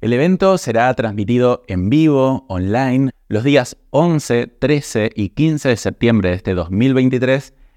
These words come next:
y los horarios van a depender de cada país. Están disponibles en la página danipressman punto com barra emprendedor diez K. Cualquier cosa te dejo acá el link abajo para que vayas a verlo e inscribirte.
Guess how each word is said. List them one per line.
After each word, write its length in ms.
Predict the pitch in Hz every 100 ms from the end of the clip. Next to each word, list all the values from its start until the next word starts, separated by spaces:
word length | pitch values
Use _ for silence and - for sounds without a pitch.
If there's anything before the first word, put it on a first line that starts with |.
| _ _ _
y 100 | 131
los 220 | 139 -
horarios 400 | 127 117 120 123
van 120 | 117 107
a 60 |
depender 500 | 90 87 87 98 98
de 180 | - 90
cada 200 | 98 98
país. 440 | 87 85 82 - -
Están 380 | 87 - 113 107
disponibles 760 | 104 95 98 90 98 117 - -
en 180 | 85
la 120 | 85 104
página 500 | 131 120 113 120 -
danipressman 960 | 90 90 90 80 98 101 107 104 98
punto 400 | 87 95 95 92
com 300 | 107 107 113 -
barra 580 | 98 101 104 101 104 -
emprendedor 680 | 104 92 90 87 90 95 101
diez 240 | 104 120 -
K. 320 | 139 143 - _ _ -
Cualquier 360 | 101 92 107 104
cosa 220 | 120 110
te 100 | 98
dejo 300 | 101 113 -
acá 260 | 98 - 101
el 140 | 101
link 240 | 110 110 95
abajo 360 | 101 101 107
para 260 | 98 92 92
que 120 | 82
vayas 340 | 95 - 92
a 80 | 92
verlo 520 | 101 107 117 123 - -
e 100 | 92
inscribirte. 800 | 87 90 90 82 76 78 76